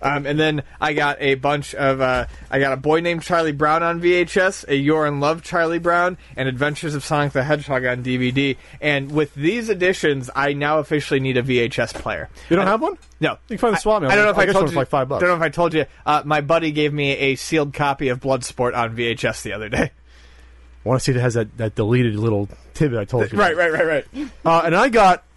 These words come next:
Speaker 2: from Chris, thanks a lot, a Perler art of Gimmick from Mister Gimmick. Look how cute he is.
Speaker 1: Oh, that's super adorable.
Speaker 2: He's gonna be a new mascot. I guarantee you he's gonna be a new mascot. Sorry, Goomba. And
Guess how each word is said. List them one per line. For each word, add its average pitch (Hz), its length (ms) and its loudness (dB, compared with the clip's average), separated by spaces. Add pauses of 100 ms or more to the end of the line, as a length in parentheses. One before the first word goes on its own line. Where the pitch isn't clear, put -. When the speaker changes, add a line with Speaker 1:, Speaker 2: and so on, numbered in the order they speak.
(100)
Speaker 2:
from 143 260 0
Chris, 165 340 0
thanks 190 220 -2
a 175 60 2
lot, 170 300 4 (300)
a 135 80 2
Perler 196 400 2
art 143 260 2
of 131 280 -4
Gimmick 156 480 -2 (100)
from 95 160 -2
Mister 117 280 -2
Gimmick. 117 400 -2
Look 403 100 0
how 466 140 2
cute - 140 -6
he 508 340 2
is. 539 180 0 (220)
Speaker 1:
Oh, 659 160 2
that's 784 180 0 (100)
super 855 280 2
adorable. 880 600 0 (140)
Speaker 2:
He's 131 140 0
gonna 170 120 2
be 180 80 2
a - 20 0
new 185 120 -2
mascot. 185 600 2 (1200)
I 127 80 -2
guarantee 156 400 0
you 160 60 4
he's 123 80 2
gonna 127 140 -2
be 131 60 0
a 127 40 2
new 131 40 0
mascot. 131 480 0 (220)
Sorry, 117 320 0
Goomba. 95 320 -4 (600)
And 196 420 2